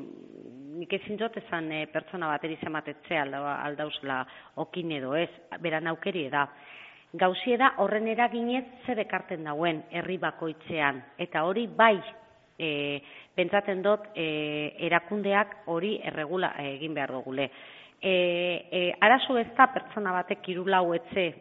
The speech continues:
eh, badakon edo ez, ze badakon alkileta edo eta bar, eta bar, edo euren familikoentzako badan edo, hori, hori ez da eztabaida. Eztabaida da zenbat etxe bizitza dauzela, eh,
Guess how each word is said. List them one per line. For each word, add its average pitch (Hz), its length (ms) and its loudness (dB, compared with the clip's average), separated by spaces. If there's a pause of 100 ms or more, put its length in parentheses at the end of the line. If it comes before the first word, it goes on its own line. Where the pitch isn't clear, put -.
eh, 147 560 -6
badakon 151 520 0
edo 143 200 0
ez, 196 160 4 (720)
ze 151 400 2
badakon 165 400 4
alkileta 156 720 0
edo 147 1200 -2
eta 147 180 0
bar, 160 220 4
eta 151 200 0
bar, 226 360 8
edo 143 380 -4 (360)
euren 170 240 2
familikoentzako 165 840 -2
badan 160 320 2
edo, 190 200 2 (260)
hori, 208 240 -2 (680)
hori 185 200 2
ez 185 100 -2
da 208 140 6
eztabaida. 147 500 2 (340)
Eztabaida 220 580 4
da 240 160 4 (340)
zenbat 208 420 0
etxe 185 300 0
bizitza 202 380 -2
dauzela, 165 800 2
eh, 156 160 -4